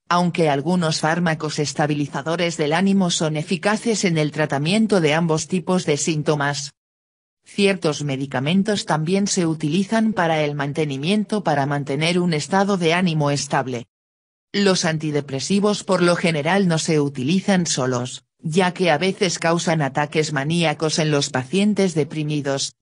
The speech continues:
y que pueden ser menos eficaces para el tratamiento de la depresión bipolar que unipolar.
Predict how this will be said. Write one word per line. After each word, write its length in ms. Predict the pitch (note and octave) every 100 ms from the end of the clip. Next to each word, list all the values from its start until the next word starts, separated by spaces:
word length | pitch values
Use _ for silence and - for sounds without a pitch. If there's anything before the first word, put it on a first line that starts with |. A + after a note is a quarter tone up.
| _
y 140 | G#3
que 160 | F#3 D3
pueden 400 | F#3 F#3 F3 D#3+
ser 260 | - D#3 D3
menos 400 | G#3 A3 G3+ F3
eficaces 640 | E3 D3+ E3+ F#3 G#3 F#3+
para 320 | F#3+ F3+ E3
el 140 | D#3 D3
tratamiento 640 | D3 C#3 C3 D#3+ F3 A3
de 140 | F#3 D#3+
la 100 | D3
depresión 600 | C#3+ D3 C#3+ - F3 E3+
bipolar 500 | D#3 C3 C3+ F#3 G3+
que 180 | G3 D#3+
unipolar. 720 | D3 C#3 D#3 C#3+ B2+ C3